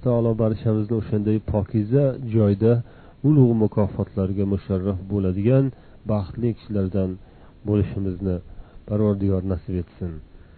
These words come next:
Havzu Kavsarning esa mavjudligini inkor etgan, unga ishonmaganlar, ular o'zlarini o'sha qiliqlari va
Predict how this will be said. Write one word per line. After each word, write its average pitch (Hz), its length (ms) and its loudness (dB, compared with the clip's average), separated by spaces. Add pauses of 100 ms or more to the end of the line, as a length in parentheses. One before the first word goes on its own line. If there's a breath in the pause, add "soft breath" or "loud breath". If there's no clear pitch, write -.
(260 loud breath)
Havzu 123 320 2
Kavsarning 127 680 -2
esa 127 260 -2
mavjudligini 117 840 0 (400 loud breath)
inkor 123 400 2
etgan, 107 440 -2
unga 104 320 -2
ishonmaganlar, 104 920 0 (520 loud breath)
ular 135 340 4 (280)
o'zlarini 110 720 0 (440 loud breath)
o'sha 120 340 0 (220)
qiliqlari 110 680 2 (240)
va 104 300 0